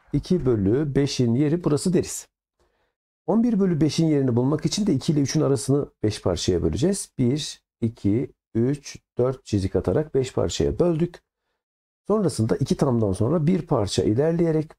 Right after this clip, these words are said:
buraya on bir bölü beşin bulunduğu nokta deriz. İkinci sayı doğrumuzda iki tam bir bölü dört ile yedi bölü dört. Yedi bölü dördü tam sayılı kesir yapalım. Yediyi dörde böldüğümüzde bir kere var. Bir kere dört, dört.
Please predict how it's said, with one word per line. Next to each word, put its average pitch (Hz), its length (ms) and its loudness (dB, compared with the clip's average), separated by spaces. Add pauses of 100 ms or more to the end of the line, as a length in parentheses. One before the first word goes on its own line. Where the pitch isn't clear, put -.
buraya 156 440 0 (500)
on 180 320 0
bir 123 280 0
bölü 123 440 0
beşin 120 560 0 (460)
bulunduğu 110 400 2
nokta 147 500 -2
deriz. - 340 -4 (1500)
İkinci 220 560 0
sayı 143 300 2
doğrumuzda 117 440 2
iki 180 140 -2
tam 180 240 2
bir 170 220 0
bölü 127 280 2
dört 170 260 0
ile 175 80 4
yedi 156 240 0
bölü 110 160 2
dört. 151 220 0
Yedi 202 200 2
bölü 202 180 2
dördü 185 260 0
tam 165 220 0
sayılı 156 220 2
kesir 143 280 0
yapalım. 127 380 0
Yediyi 156 320 2
dörde 147 340 2
böldüğümüzde 127 680 0
bir 156 160 0
kere 87 240 0
var. 165 200 0
Bir 170 140 0
kere 110 240 0
dört, 87 280 -2
dört. 185 320 -4